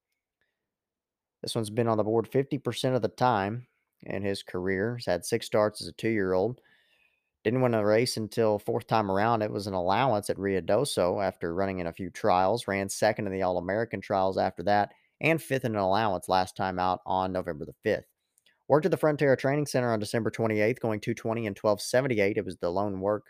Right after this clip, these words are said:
going that distance on the day for Scorpion Dynasty, with nineteen thousand in earnings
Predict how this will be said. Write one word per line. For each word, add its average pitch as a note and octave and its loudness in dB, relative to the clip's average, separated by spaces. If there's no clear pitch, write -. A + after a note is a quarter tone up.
going F#2+ -2
that F2 -2
distance F#2+ -6
on E2 -2
the E2 -8
day F2+ -2
for - -12
Scorpion E2 -8
Dynasty, G2+ -4
with F#2 -6
nineteen G#2+ -6
thousand F#2+ -2
in F2+ -6
earnings F2 -8